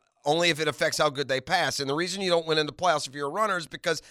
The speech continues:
suddenly it's third and ten against a good team,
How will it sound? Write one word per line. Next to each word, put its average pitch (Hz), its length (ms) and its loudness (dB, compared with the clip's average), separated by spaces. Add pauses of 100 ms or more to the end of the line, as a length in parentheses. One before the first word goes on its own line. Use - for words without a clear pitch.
suddenly 190 380 0
it's - 160 -6
third 196 280 2
and 160 100 -6
ten 208 200 4
against 170 300 -2
a 170 40 -6
good 156 240 -2
team, 220 380 0